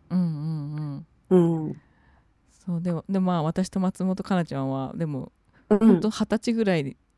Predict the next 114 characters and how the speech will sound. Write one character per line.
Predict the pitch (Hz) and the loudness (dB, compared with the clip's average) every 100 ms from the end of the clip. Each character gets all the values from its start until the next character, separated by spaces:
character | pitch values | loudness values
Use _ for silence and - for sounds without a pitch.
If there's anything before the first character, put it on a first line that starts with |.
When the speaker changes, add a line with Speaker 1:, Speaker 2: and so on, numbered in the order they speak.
| _ | _
Speaker 1:
二 | - - | -20 -8
十 | 240 | -8
歳 | - | -6
近 | - 233 | -4 -2
く | 196 | -2
で | 143 | -4
知 | - 143 | -4 -4
り | 143 | -4
合 | |
っ | |
て | - 127 | -6 -8
る | - | -6
か | 135 | -6
ら、 | - | -2
ま | 180 185 | 2 2
あ、 | |
で | 185 | 2
も | 175 | 0
多 | 233 | 0
分 | 208 208 | 8 10
十 | |
Speaker 2:
う | 233 | 10
ん | |
う | |
ん。 | |
Speaker 1:
代 | 196 190 | 8 4
の | 151 | 4
私 | - - | -2 -4
た | 147 | -6
ち | 139 | -6
ツ | - 208 | -2 0
ン | 180 | 0
ツ | 143 | -2
ン | 135 | -4
し | |
て | 135 | -6
て、 | 127 | -8
こ-、 | 123 127 - 196 | -8 -12 -10 -4
「こ | - | 2
れ | 220 | 4
い | 247 220 | 4 4
い | |
よ」 | 190 180 | 2 0
と | - | -2
か | 151 | -6
言 | |
っ | |
て | - 147 | -4 -4
も、 | 135 - - - | -4 -8 -18 -20
「ふ | - 185 | -4 4
ー | 185 | 8
ん」 | |
Speaker 2:
う | 202 | 8
ん。 | |
Speaker 1:
み | 165 | 8
た | 147 | 0
い | 147 | 0
な | |
感 | 208 214 | 2 2
じ | - | 2
で、 | 170 196 165 | 2 0 4
Speaker 2:
あ | 185 185 190 | 8 10 10
ー。 | 208 | 10
Speaker 1:
<laughs> | |
聞 | |
く | 185 | 10
耳 | 196 | 8
持 | 190 202 | 8 8
た | 233 | 6
な | 202 | 4
い | 180 | 4
か | 220 | 2
も | 190 180 | 2 2
ね、 | 208 | 2
み | 185 | 2
た | 160 | -2
い | 147 | 0
な | 190 - - | 0 -2 4
Speaker 2:
う | 196 | 6
ん | |
う | |
ん | 175 | 8
う | |
ん。 | |
Speaker 1:
話 | 156 | 6
題 | 180 202 185 | 4 6 4
を | 165 | 2
し | - | 0
て | 170 | -4
て、 | - 156 - - - - 226 - | -2 -4 -6 -10 -20 -20 -8 4
Speaker 2:
う | |
ん。 | |
Speaker 1:
ま | 196 | 6
あ、 | |
そ | 170 | 6
れ | |
で | 165 165 | 2 0
こ | 156 | -2
の | 147 | -2
お | 147 | -2
手 | 160 | 0
紙 | 151 151 135 | 2 2 0
も | 131 | -4
ち | 147 | -6
ょ | |
っ | - | -6
と | 147 | -6
そ | 147 | -4
ん | 139 | -2
な | 151 | 2
雰 | 165 165 | 2 2
囲 | - | 0
気 | 151 | -4
で、 | 156 | -4